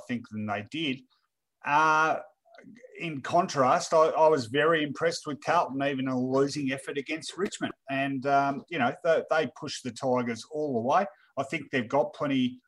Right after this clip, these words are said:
I think they've probably got a bit more pace around the ground than the Pies. I think their forward line looks a lot more dangerous. Uh, I think Williams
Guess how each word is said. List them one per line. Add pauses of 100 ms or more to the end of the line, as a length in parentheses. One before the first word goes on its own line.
I
think
they've
probably
got
a
bit
more
pace
around
the
ground (360)
than
the
Pies.
I
think
their
forward
line (500)
looks
a
lot
more
dangerous. (100)
Uh,
I
think
Williams